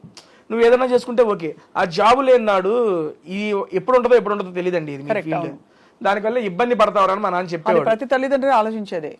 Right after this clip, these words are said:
Speaker 2: ఇలాంటి
Speaker 1: అన్-,
Speaker 2: ప్రొఫెషన్‌లో ఉన్నప్పుడు.
Speaker 1: అది నిజం అని చెప్పి నేను కరోనా టైంలో రియలైజ్ అయ్యాను. ఎందుకంటే కరోనా టైంలో నాతో పాటు తోటి ఆర్టిస్టులు అందరూ,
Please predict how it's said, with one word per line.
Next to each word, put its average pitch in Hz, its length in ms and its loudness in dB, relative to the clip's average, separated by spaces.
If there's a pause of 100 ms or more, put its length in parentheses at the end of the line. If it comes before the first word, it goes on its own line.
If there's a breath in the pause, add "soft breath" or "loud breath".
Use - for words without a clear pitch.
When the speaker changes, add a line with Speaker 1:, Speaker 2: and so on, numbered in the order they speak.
Speaker 2:
ఇలాంటి 180 280 -4
Speaker 1:
అన్-, 208 100 0
Speaker 2:
ప్రొఫెషన్‌లో 190 380 -8
ఉన్నప్పుడు. 156 300 -12
Speaker 1:
అది 175 180 0
నిజం 214 300 -2
అని 247 140 2
చెప్పి 233 140 0
నేను 220 180 -2
కరోనా 208 320 2
టైంలో 214 480 0
రియలైజ్ 180 320 -2
అయ్యాను. 143 220 -4
ఎందుకంటే 185 260 -8
కరోనా 190 280 -2
టైంలో 202 240 -6
నాతో 180 240 -6
పాటు 196 160 -4
తోటి 175 240 -6
ఆర్టిస్టులు 180 380 -6
అందరూ, 160 240 -6